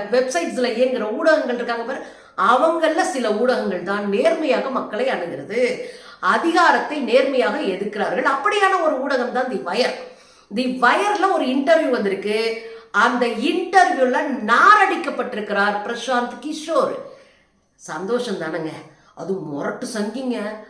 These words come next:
நாரடிச்சாதான் அதெல்லாம் வாய் மூடும். நம்மளே நினைச்சுக்கிட்டு இருந்தோம், அது நடந்து போச்சு.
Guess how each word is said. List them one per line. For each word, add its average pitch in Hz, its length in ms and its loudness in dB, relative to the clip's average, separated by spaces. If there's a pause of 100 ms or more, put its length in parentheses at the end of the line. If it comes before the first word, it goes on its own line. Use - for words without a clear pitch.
(460)
நாரடிச்சாதான் 285 1000 0
அதெல்லாம் 277 380 0
வாய் 269 320 2
மூடும். 285 500 -4 (300)
நம்மளே 254 600 2
நினைச்சுக்கிட்டு 294 320 0
இருந்தோம், 269 320 4
அது 285 140 0
நடந்து 285 340 0
போச்சு. 247 600 -4